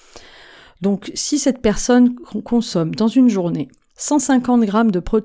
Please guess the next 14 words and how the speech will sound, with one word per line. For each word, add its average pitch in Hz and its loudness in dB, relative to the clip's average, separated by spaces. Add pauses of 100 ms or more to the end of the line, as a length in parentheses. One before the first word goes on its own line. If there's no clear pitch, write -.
de 185 4
poulet, 226 2 (560)
donc 165 -10
trente - -6
grammes - -8
de 160 -8
pro-, - -6 (140)
de 160 -8
protéines, 269 -2 (320)
cent 330 2
grammes 262 4
de 196 2
lentilles 170 -4
cuites, - -2